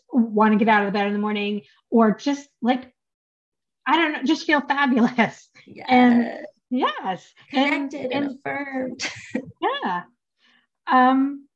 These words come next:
Speaker 1: a-, and so that's why I started this <laughs> podcast too. I had no intentions of, and there was never a thought in my mind, but then, I don't know, as soon as, like, the we-, year started winding down, I thought, "I just wanna do something that
Speaker 2: Mm-hmm.
Speaker 1: I'm,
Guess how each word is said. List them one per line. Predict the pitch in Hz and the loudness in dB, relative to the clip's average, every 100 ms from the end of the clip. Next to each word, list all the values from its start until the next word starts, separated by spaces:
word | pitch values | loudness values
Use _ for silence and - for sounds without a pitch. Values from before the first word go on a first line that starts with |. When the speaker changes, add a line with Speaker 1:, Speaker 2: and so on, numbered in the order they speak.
| - | -12
Speaker 1:
a-, | 240 294 | -6 -2
and | 294 - | 0 0
so | 277 | 0
that's | 262 285 | 0 -2
why | 247 220 | -4 -2
I | 208 | -4
started | 196 202 208 | -8 -4 -2
this | 247 | 0
<laughs> | |
podcast | 226 247 - 220 - - | -2 -4 -2 -6 -6 0
too. | 262 208 | 2 2
I | 220 | 2
had | 285 | 2
no | 233 233 | 2 2
intentions | 233 220 226 220 294 254 | 2 2 2 0 -2 2
of, | 247 202 - _ _ _ _ 311 | 2 0 -8 _ _ _ _ 2
and | 247 | 4
there | 262 | 6
was | 254 | 4
never | 262 247 | 2 0
a | 233 | 0
thought | 349 349 | -4 -8
in | |
my | 214 | -4
mind, | 220 208 196 175 | -4 -4 -8 -8
but | 202 | -6
then, | 220 202 | -4 -4
I | 208 208 | -2 -2
don't | 208 | 0
know, | 233 214 | 0 0
as | 185 - | -4 -8
soon | - 214 | -2 -2
as, | 208 | -2
like, | 208 | -4
the | 202 | -4
we-, | 190 214 220 - | 0 0 -2 -2
year | 208 220 | 2 2
started | 233 208 202 190 | 2 -2 -2 -2
winding | 262 202 202 202 | -4 -2 -2 -2
down, | 190 190 | -2 -4
I | 185 | -8
thought, | 196 196 190 | -2 -2 -2
"I | 233 269 | 0 0
just | 254 240 254 | 0 -2 -2
wanna | 226 202 | -2 -2
do | 190 | -6
something | - 196 185 185 190 190 _ _ | -8 -10 -10 -12 -14 -14 _ _
that | 170 175 196 - | -10 -8 -10 -10
Speaker 2:
Mm-hmm. | 185 180 175 175 175 180 _ _ _ _ | -8 -6 -6 -8 -10 -14 _ _ _ _
Speaker 1:
I'm, | 226 214 | 4 4